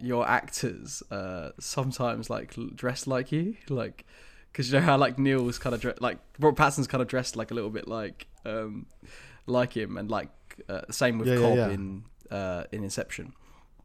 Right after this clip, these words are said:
Speaker 1: Nolan said, um, that actually it, it's,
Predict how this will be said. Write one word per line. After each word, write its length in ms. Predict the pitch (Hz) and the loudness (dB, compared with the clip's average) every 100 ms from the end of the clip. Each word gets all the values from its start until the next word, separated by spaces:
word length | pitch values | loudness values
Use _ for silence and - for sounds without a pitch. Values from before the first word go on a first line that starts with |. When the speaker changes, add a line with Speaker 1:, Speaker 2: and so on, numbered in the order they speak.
| - - | -20 -10
Speaker 1:
Nolan 220 | 131 123 120 | -2 0 0
said, 240 | 131 113 - | 0 -2 0
um, 420 | 123 117 110 113 | 0 0 -4 -8
that 200 | 127 117 - | -6 -8 0
actually 720 | 139 - - 120 104 98 - - - _ - - - - | 0 0 -4 -2 -2 -4 -8 -16 -20 _ -20 -18 -20 -12
it, 100 | - | -8
it's, 200 | 123 131 | -4 -4